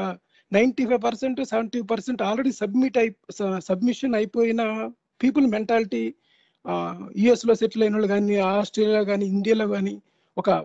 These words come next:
well high range లో ఉన్న వాళ్ళు చాలా మంది ఉన్నారన్నమాట. అందుకనే చూడండి, మీకు ప్రతిదానికి million views, five హండ్రెడ్కి, ఎయిట్ హండ్రెడ్కి ఎందుకు వస్తున్నాయంటే already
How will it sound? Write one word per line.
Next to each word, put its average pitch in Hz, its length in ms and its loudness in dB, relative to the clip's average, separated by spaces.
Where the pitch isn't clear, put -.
well 226 320 2
high 214 260 0
range 226 240 -4
లో 220 80 2
ఉన్న 208 140 -4
వాళ్ళు 208 280 -4
చాలా 220 140 -2
మంది 214 140 -2
ఉన్నారన్నమాట. 185 360 -6
అందుకనే 226 380 4
చూడండి, 254 360 2
మీకు 254 180 -2
ప్రతిదానికి 240 600 -2
million 220 420 -2
views, 226 460 -4
five 208 140 4
హండ్రెడ్కి, 220 440 -6
ఎయిట్ 202 280 -2
హండ్రెడ్కి 214 300 -10
ఎందుకు 208 180 0
వస్తున్నాయంటే 202 600 0
already 302 440 0